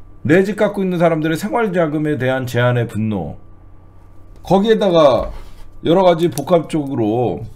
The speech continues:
세금, 그리고 금리의 인상은 전 세계의 추세이기 때문에 어-, 어쩔 수 없죠. 점점점 물가 인상의 압박은 오고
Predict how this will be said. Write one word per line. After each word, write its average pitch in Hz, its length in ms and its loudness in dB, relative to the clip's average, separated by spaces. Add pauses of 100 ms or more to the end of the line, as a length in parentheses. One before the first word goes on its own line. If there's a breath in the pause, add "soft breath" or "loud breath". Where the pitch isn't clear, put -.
(640)
세금, 156 680 -2 (640)
그리고 151 320 0
금리의 180 560 2
인상은 143 420 -2
전 127 180 -2
세계의 156 360 0
추세이기 185 460 -4
때문에 - 220 -4
어-, 85 200 -8 (120)
어쩔 151 240 -4
수 127 100 -6
없죠. 87 360 -8 (440 loud breath)
점점점 196 720 2
물가 160 340 0
인상의 151 400 0
압박은 131 560 2
오고 98 500 -4